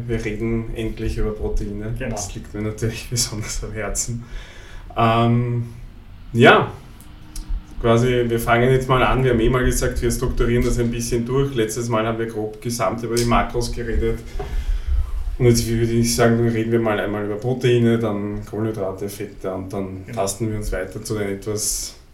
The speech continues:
Speaker 1: exotischeren Themen, sagen wir mal so.
Speaker 2: Gut, ja, wir können ja zum Beispiel aufgrund der äußerlichen Veränderungen könnten wir sagen, welche Proteine haben wir jetzt gegessen,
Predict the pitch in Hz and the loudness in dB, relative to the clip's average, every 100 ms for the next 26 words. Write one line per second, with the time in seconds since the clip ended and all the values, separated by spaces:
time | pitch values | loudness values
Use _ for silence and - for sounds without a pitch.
0 | - 107 - 101 104 117 - 104 110 104 | -12 -10 -6 -6 -4 -4 -2 -2 -4 -4
1 | 95 101 113 117 104 98 104 110 - 107 | -6 -4 -2 -4 -4 -6 -4 -4 -4 0
2 | 147 160 - - - - - - - - | 0 -2 -12 -20 -20 -20 -20 -20 -20 -20
3 | - 120 139 127 127 131 131 143 139 139 | -2 0 2 2 0 -2 -2 0 2 2
4 | - - 131 127 - 135 135 135 123 143 | -2 -2 0 0 0 0 0 -6 -4 0
5 | 131 123 - - - - - 110 117 120 | 0 0 -8 -18 -20 -20 -6 -2 0 0
6 | 135 127 135 147 113 117 127 127 123 120 | -2 -2 -4 -4 -4 -4 -4 -6 -6 -4
7 | 120 131 123 123 120 107 131 151 127 127 | -4 -6 -8 -8 -6 -8 -4 -4 -4 -4
8 | 123 123 135 135 120 - 117 - 98 | -4 -4 -6 -10 -10 -10 -12 -12 -12